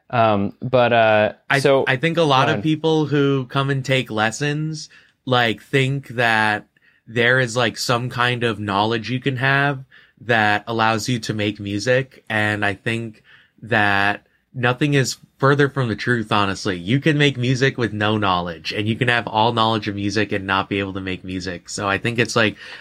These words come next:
Speaker 2: a physical thing that you have with, like, an instrument or with some kind of, like, vo-, voice or some other kind of thing.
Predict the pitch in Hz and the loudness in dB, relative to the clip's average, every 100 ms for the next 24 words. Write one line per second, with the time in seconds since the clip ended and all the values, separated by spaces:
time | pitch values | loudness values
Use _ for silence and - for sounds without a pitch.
0 | - 127 - 127 120 123 113 - 110 104 | -4 -4 2 2 2 0 -2 0 0 0
1 | 92 87 107 101 101 117 110 107 101 104 | -4 -4 0 0 2 0 2 0 -2 -2
2 | 110 107 101 104 - 107 107 104 95 - | -2 -2 -4 -4 -4 -2 -2 -2 -6 -6
3 | 113 107 107 107 104 101 98 104 98 98 | -6 -2 0 0 0 -2 -4 -8 -8 -10
4 | 92 123 135 135 104 123 156 151 113 - | -2 2 2 2 -2 2 2 2 -4 -2
5 | 135 139 135 127 131 123 117 110 110 | 0 0 -2 -2 -2 -4 -6 -6 -6